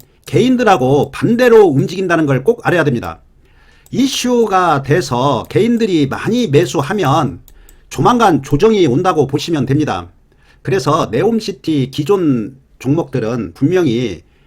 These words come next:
매도 타임을 잡아야 됩니다. 그리고 새로운 종목을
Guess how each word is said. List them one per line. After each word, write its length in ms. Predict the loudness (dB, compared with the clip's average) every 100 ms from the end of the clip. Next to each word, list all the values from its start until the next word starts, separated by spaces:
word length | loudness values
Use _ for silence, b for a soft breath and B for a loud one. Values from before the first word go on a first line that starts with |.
| _
매도 260 | -4 -2 -4
타임을 640 | -4 -2 -2 -2 -4 -4 _ _ -10
잡아야 320 | -4 0 0
됩니다. 400 | -2 -4 -8 -14 _ _ _
그리고 380 | -6 -2 -2 -4
새로운 520 | -2 0 0 0 -2
종목을 680 | -2 0 0 0 -2 -4